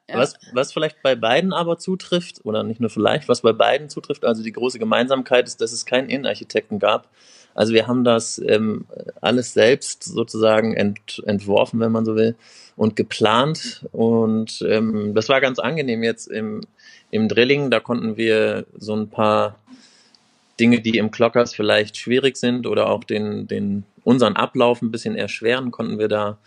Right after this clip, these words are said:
Speaker 2: ausmerzen und haben logistisch, ähm, für uns auch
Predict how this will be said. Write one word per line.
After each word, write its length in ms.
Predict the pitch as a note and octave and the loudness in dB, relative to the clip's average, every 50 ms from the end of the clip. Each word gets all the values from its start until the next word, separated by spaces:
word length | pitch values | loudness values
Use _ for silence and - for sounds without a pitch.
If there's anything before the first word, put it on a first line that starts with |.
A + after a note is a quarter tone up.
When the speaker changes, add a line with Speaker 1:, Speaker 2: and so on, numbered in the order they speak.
| _ _ _ _ | _ _ _ _
Speaker 2:
ausmerzen 680 | - A2+ B2 - G#2 G2+ G2+ G2+ G2 - - A#2 A#2+ - | -2 0 0 0 0 0 0 0 -2 -2 -4 -4 -2 -2
und 440 | G#2+ G#2 G#2+ G#2 G#2+ G#2+ G#2+ - - | -2 -4 -4 -6 -6 -8 -12 -6 -2
haben 440 | A2 G#2+ G#2+ A2 A2 A2 A2 A2 - - | 0 2 2 2 2 0 0 -4 -4 -2
logistisch, 800 | - G#2+ G#2 G#2+ B2 B2 - - - B2+ B2 A#2+ - - - - _ _ _ - - - _ _ _ _ _ _ - - | 0 0 2 2 2 0 0 2 2 4 4 4 0 -6 -10 -14 _ _ _ -20 -20 -20 _ _ _ _ _ _ -6 0
ähm, 460 | - G#2+ G#2+ G#2+ G#2+ G#2+ G#2+ G#2+ - - | 2 2 2 2 0 0 -2 -4 -6 -4
für 140 | - - | -2 2
uns 240 | - A#2+ C#3 C3 - | 2 2 2 2 0
auch 380 | - F2 A2 B2 B2 - - | 2 2 2 2 2 -2 -8